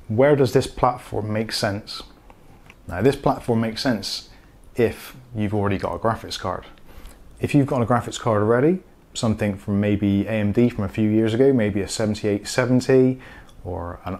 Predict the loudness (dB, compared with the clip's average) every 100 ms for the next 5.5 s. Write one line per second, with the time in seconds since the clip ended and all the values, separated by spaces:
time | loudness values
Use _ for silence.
0 | -8 -4 -2 -2 0 2 2 2 0 -2
1 | 0 2 4 4 2 -2 -12 -20 -20 -8
2 | 2 2 2 0 0 4 4 4 4 4
3 | 2 2 0 -2 -2 -2 0 -2 -4 -6
4 | -6 -6 -8 -6 -4 -4 -4 -6 -6 -4
5 | -2 0 0 -2 -4